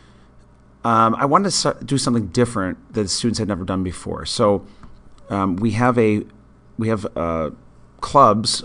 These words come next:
golf clubs from the First Tee grant, which I, um, I did an episode on grant writing. Um, check that out because the First Tee is, it was free.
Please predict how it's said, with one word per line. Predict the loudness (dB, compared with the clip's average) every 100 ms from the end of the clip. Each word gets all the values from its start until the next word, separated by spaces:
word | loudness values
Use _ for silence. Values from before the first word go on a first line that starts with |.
| -2
golf | 0 0
clubs | 0 0 0
from | -2 0 0 -2 -8
the | -16
First | -2 0 0 -4
Tee | -2 -2 -2 -6 -18 -20 -20 -18
grant, | -6 -2 0 -2 -4
which | -4
I, | -2 -2 -4 -6
um, | -8 -6
I | -8
did | -6
an | -4
episode | -4 -4 -6 -4
on | -4
grant | -4 -4 -4
writing. | -2 -2 -4 -8 -20 -20 -20 -20 -14
Um, | -8 -6 -6
check | -4 -4 0
that | 2
out | 2 0
because | -4 -6
the | -6
First | -2 0 0 2
Tee | 4 4 2 -4 -14 -20 -20 -6
is, | -4 -2 -4 -2
it |
was | 2 2 2
free. | 0 0 0 -6